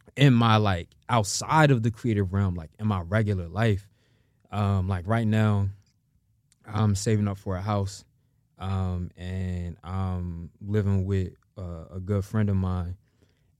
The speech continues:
and that whole situation has,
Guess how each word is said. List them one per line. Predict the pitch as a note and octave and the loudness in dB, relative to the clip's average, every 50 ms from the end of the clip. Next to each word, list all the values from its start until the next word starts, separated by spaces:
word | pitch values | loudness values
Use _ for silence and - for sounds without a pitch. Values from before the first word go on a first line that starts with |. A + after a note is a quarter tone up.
| - | -6
and | - A2 G#2+ G#2+ G2+ G2 G2 F#2 F#2 F#2 F2+ F2 E2+ E2+ F2 - - _ _ _ _ _ _ _ _ _ - | 0 2 2 4 4 2 2 0 0 -2 -4 -6 -8 -8 -10 -14 -16 _ _ _ _ _ _ _ _ _ -4
that | - A#2 B2+ B2+ G#2+ | -2 0 0 -2 -4
whole | - - - B2+ B2 B2 A#2+ A#2 A2+ A2+ G#2+ G2+ G2 G2 F#2+ G2 _ _ _ _ _ _ _ _ _ _ _ _ - | -8 -8 -2 0 2 4 4 4 4 4 2 2 0 -2 -4 -6 _ _ _ _ _ _ _ _ _ _ _ _ -18
situation | - - - - B2 G#2+ - - G2 F#2 G#2+ A2+ A2+ G2+ - G#2+ G2+ F#2+ F#2 F2+ F#2 _ _ _ _ _ _ _ _ _ _ _ _ _ _ _ _ _ _ _ _ _ _ _ _ _ _ _ _ _ _ _ _ _ _ G#3 | -14 -10 -6 -4 -4 -4 -4 -4 -4 0 2 2 2 0 -2 -4 -4 -4 -4 -6 -8 _ _ _ _ _ _ _ _ _ _ _ _ _ _ _ _ _ _ _ _ _ _ _ _ _ _ _ _ _ _ _ _ _ _ -20
has, | G#3+ - - - C#3 C#3 C3 B2 B2 A#2 G#2 G2 | -16 -10 -6 -2 0 0 2 2 2 0 0 -2